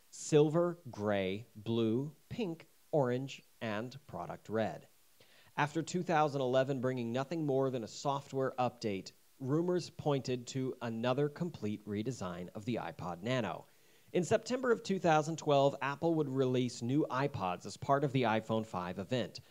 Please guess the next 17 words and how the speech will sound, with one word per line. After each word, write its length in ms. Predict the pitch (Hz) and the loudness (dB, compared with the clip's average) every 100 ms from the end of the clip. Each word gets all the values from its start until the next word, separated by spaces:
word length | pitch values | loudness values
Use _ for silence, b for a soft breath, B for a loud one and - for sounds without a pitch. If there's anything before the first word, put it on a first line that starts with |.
| b b - | b b -4
and 100 | 135 | -2
the 60 | 135 | 0
seventh 360 | - 220 220 | 2 2 0
generation 540 | - 175 147 135 151 123 | 0 4 4 4 0 0
Nano 300 | 110 107 104 | 0 0 2
brought 260 | 120 113 | 2 2
back 240 | 123 110 120 | 0 -2 -2
many 240 | 117 180 | -2 -2
features 460 | 160 113 - 95 95 | -2 -4 -4 -8 -6
that 120 | 101 | -6
had 160 | 110 | -4
been 160 | 107 120 | -4 -4
lost 360 | 92 87 85 104 | -4 -6 -8 -10
in 60 | |
the 60 | 104 | -10
previous 600 | - 95 92 92 95 - | -8 -6 -6 -6 -10 -8
model. 420 | 95 90 90 - | -6 -6 -6 -12